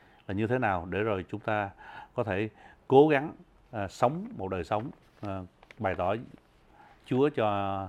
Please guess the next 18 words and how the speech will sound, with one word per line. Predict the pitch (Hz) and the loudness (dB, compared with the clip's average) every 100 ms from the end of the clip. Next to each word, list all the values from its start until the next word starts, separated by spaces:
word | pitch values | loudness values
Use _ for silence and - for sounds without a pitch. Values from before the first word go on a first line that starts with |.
| - | -4
thế | 123 | 0
giới | 120 127 | 0 0
này. | 98 - - - _ _ _ | -4 -8 -20 -20 _ _ _
Chúng | 127 131 | 2 8
ta | 113 113 | 8 8
nhóm | 110 127 156 | 6 4 4
họp | 117 | 4
lại | 104 | 4
với | 107 135 | 4 4
nhau | 120 110 101 - - - - | 4 4 2 -10 -20 -20 0
để | 101 117 | 4 6
được | 110 104 - | 8 6 2
nhìn | 107 110 95 | 0 2 2
thấy, | 104 127 196 - - - - | 4 4 2 -4 -18 -20 0
được, | 104 101 - - 117 | 2 2 -4 -10 -2
à, | 107 104 98 - | 2 2 0 2
cảm | 113 101 170 | 4 6 4
nhận | 123 98 107 | 4 4 2